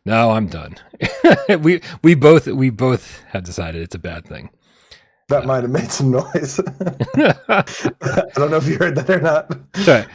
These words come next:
Speaker 1: We got Living, we got Living Legend with a, uh, ten, ten dollar Canadian tip, says, "Happy Monday. I can't wait till we get a release date for Ven V R and hope it's out this holiday season. Platformers have a very special place in my heart since the Gen-, Genesis and S N E S era."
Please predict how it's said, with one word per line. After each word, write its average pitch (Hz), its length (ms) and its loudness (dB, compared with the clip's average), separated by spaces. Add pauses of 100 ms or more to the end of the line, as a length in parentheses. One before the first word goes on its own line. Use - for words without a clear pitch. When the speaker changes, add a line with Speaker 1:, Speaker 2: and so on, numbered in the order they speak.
(140)
Speaker 1:
We 170 80 2
got 180 120 6
Living, 190 360 0 (220)
we 165 220 -12
got 180 160 2
Living 190 240 2
Legend 151 340 2
with 131 240 2
a, 131 260 -2
uh, 123 200 -4
ten, 160 260 -2
ten - 360 -4
dollar 143 180 2
Canadian 139 340 -2
tip, 143 200 -2
says, 135 180 -2
"Happy 240 240 -2
Monday. 208 480 4
I 120 80 -4
can't 185 260 -2
wait 180 200 -2
till 165 120 -2
we 151 100 0
get 143 140 0
a 147 80 -2
release 135 380 -6
date 101 280 -8
for 110 80 -10
Ven 139 300 -2
V 147 180 -2
R - 300 -6 (460)
and 113 100 2
hope 190 220 4
it's - 160 0
out 170 240 0
this 143 160 0
holiday 175 340 2
season. 147 460 -2 (340)
Platformers 139 460 2
have 117 100 -4
a 110 60 -6
very 110 180 0
special - 340 -4
place - 280 0
in 160 40 2
my 117 160 0
heart 107 220 -4
since 131 220 -6
the 113 100 -8
Gen-, 113 300 -2 (100)
Genesis 127 460 -2
and 113 140 -10
S 117 180 -8
N 107 60 -4
E 117 100 -2
S 156 140 -4
era." 101 300 -6